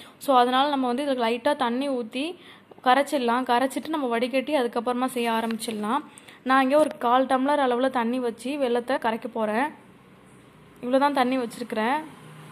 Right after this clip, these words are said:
வெல்லம் கரைஞ்சதுக்கு அப்புறமா நம்ம வடிகட்டிடலாம். நமக்கு, இ-, நமக்கு வந்து இந்த பாகு அந்த கன்சிஸ்டன்சிலாம் எதுவுமே நமக்கு வேண்டாம். நமக்கு வந்து வெல்லம் வந்து கரையணும், அவ்வளவுதான்.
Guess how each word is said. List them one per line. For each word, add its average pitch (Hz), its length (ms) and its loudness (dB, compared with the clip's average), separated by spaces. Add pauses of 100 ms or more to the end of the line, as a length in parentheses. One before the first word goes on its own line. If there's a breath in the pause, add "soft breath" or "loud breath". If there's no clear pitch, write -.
(360 loud breath)
வெல்லம் 269 300 2
கரைஞ்சதுக்கு 262 400 0
அப்புறமா 247 280 0
நம்ம 262 300 0
வடிகட்டிடலாம். 226 840 -2 (3500 loud breath)
நமக்கு, 254 480 -2 (120)
இ-, 247 220 0
நமக்கு 233 300 -2
வந்து 302 100 0
இந்த 247 340 2
பாகு 277 520 4
அந்த 240 260 0
கன்சிஸ்டன்சிலாம் 254 680 -4
எதுவுமே 254 220 0
நமக்கு 240 280 -6
வேண்டாம். 220 520 -2 (420 loud breath)
நமக்கு 233 300 0
வந்து 330 100 -2 (100)
வெல்லம் 277 260 2
வந்து 277 240 0
கரையணும், 247 520 2
அவ்வளவுதான். 233 640 0